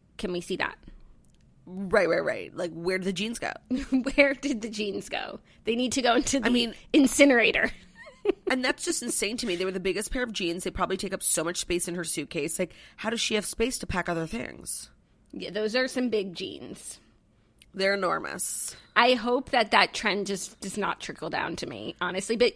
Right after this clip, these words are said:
Speaker 2: Ugh.
Speaker 1: but I can't help.
Speaker 2: You never know.
Speaker 1: You never, you really never know. And, and I'm sure in two years I will look back at this and be clowning on myself.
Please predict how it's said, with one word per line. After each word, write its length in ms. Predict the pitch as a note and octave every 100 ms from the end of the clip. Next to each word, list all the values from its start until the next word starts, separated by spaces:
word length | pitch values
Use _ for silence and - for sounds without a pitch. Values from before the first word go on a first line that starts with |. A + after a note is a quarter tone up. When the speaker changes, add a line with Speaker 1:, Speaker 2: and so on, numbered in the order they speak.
| -
Speaker 2:
Ugh. 80 | G3+ F#3 -
Speaker 1:
but 100 | B3
I 100 | C#4+
can't 320 | - C#4 G#3
help. 260 | A#3+ A3+
Speaker 2:
You 60 | F#3
never 220 | F3+ F#3
know. 220 | F#3 F#3+
Speaker 1:
You 180 | F#3+ C4
never, 320 | C4+ C4 B3 -
you 200 | B3 G#3+
really 260 | A3+ A3+
never 200 | A3+ G#3+
know. 200 | A#3 B3
And, 100 | G3+ -
and 120 | G3
I'm 80 | F#3+
sure 400 | F#3+ G3+ F#3+ F#3 - _ _ _
in 100 | G3
two 140 | G#3 A3+
years 320 | F#3+ F#3+ F#3+
I 160 | - E3
will 260 | F3+ F#3+ -
look 220 | F#3+ -
back 240 | D#3+ G3+
at 80 | F3
this 280 | F3 E3 -
and 300 | F3 D#3 F#3 -
be 120 | G3+
clowning 440 | - D3 D#3 D#3+
on 160 | - D#3
myself. 640 | C3 F#3+ - - B3 -